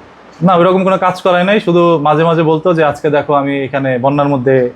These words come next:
সাহায্য করতেছি মানুষকে, তোমার কি করা উচিত?" তখন আমি বুঝে নিতাম যে তার একটা প্রমোশন দরকার। তো আমি ওটা নিয়ে সুন্দর করে একটা ভিডিও বানাই, বলতাম যে, "আফ্রিদি একটা ভালো কাজ করছে,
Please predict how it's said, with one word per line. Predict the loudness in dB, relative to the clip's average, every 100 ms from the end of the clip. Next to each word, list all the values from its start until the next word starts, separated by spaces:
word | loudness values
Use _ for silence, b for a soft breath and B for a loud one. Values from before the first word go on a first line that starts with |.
| -12
সাহায্য | -4 -2 0 0
করতেছি | 0 -4 -4
মানুষকে, | -4 -4 -4 -6 -4
তোমার | -4 -2
কি | -2
করা | 0 0
উচিত?" | -2 -6 -2
তখন | 0
আমি | 2
বুঝে | 2 2
নিতাম | 0 0 0
যে | 0
তার | 0
একটা | 0 -2
প্রমোশন | -4 -4 -4 -6
দরকার। | -6 -6 -12 -16 _ b b b _
তো | 0
আমি | 2 2 2
ওটা | 0
নিয়ে | 0 0
সুন্দর | 0 0
করে | 0
একটা | 0 -2
ভিডিও | 0 2
বানাই, | 2 2
বলতাম | 2 0 0 0
যে, | 0
"আফ্রিদি | 0 -2 -2
একটা | 0 0
ভালো | 0 0
কাজ | 0 -2
করছে, | -4 -2 -2